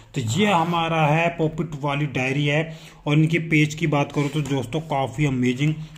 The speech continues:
काफ़ी smooth page हमें देखने के मिल जाते हैं। spiral वाली हमें diary देखने के मिल जाती है, जो काफ़ी बढ़िया है, बहुत ही बेहतरीन है दोस्तों, काफ़ी amazing मैटर है इसका। चलो दोस्तों, उसको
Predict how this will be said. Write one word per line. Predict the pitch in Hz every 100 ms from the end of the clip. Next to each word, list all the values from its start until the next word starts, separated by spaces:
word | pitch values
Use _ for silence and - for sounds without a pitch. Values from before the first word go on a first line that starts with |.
| -
काफ़ी | 143 147 175
smooth | 165 143 143 147
page | 151 147
हमें | 143 143
देखने | 143 - 147
के | 147
मिल | 147 139
जाते | 139 156
हैं। |
spiral | 156 - 131 143 143
वाली | 139 143
हमें | 139 127
diary | 123 139
देखने | 135 131 139
के | 151
मिल | 131 127
जाती | 131 147
है, |
जो | 147
काफ़ी | 147 127 113 156 -
बढ़िया | 120 113 113
है, | 110 - - - -
बहुत | 123 139 160
ही | 156 113
बेहतरीन | 113 113 143 156
है | 156
दोस्तों, | 160 151 156
काफ़ी | 151 135 131 160
amazing | 147 139 131 151 143
मैटर | 131 131
है | 143
इसका। | 139 - 156 156 - - - -
चलो | 156 147
दोस्तों, | 143 135 160
उसको | 151 175